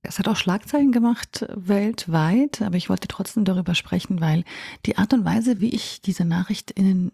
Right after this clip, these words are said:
vor allem auch in den deutschen Medien irgendwie wahrgenommen habe,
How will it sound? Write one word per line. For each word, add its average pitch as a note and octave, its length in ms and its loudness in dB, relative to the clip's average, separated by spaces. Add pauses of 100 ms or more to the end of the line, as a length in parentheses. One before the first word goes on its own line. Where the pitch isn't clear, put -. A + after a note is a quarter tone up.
(100)
vor - 200 -2
allem G#3 180 2
auch G3+ 140 -2
in F3+ 60 4
den E3 100 2
deutschen - 340 -2
Medien A3+ 260 0
irgendwie G#3+ 300 2
wahrgenommen F#3+ 580 2
habe, E3+ 260 0